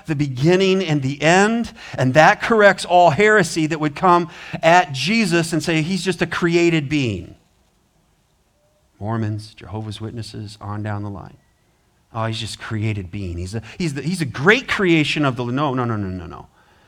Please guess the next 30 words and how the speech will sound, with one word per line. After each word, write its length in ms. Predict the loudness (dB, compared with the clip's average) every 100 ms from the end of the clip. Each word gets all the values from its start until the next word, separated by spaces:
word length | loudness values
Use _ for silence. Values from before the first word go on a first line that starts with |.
| _ _ _ _ -4
No, 100 | -2
no, 120 | 0
he's 320 | -2 -4 -6
the 300 | -6 -8 -10 -18 -4 2
arche. 560 | 4 2 -4 -6 -8
He 320 | -10 -8 -4
is 260 | -2 -4 -4
the 140 | -6
ruler 720 | -6 -4 0 2 2 2 0 -2 -10 -6
of 220 | -6 -2
God's 560 | -2 0 -2 -4 -10 -16 _
creation. 840 | -10 -6 -4 -2 -4 -6 -10 -12 -16 -20 -20 -20 -6
The 120 | -4
Apostle 560 | 2 6 6 4 -2 -4
John, 400 | 0 2 4 2
he 80 |
wrote 200 | 0 0
a 60 | 0
gospel 600 | 4 6 6 2 -4 -2
and 100 | -2
three 340 | -4 0 2
letters 520 | 2 2 2 0 -2 -10 -14 -10 0
and 360 | 4 6 4
the 60 | 2
book 200 | 0 -2
of 160 | -2 0
Revelation 720 | 0 0 0 0 -4 -6 -4
to 120 | -4
build 400 | 0 0 2 4
up 220 | 2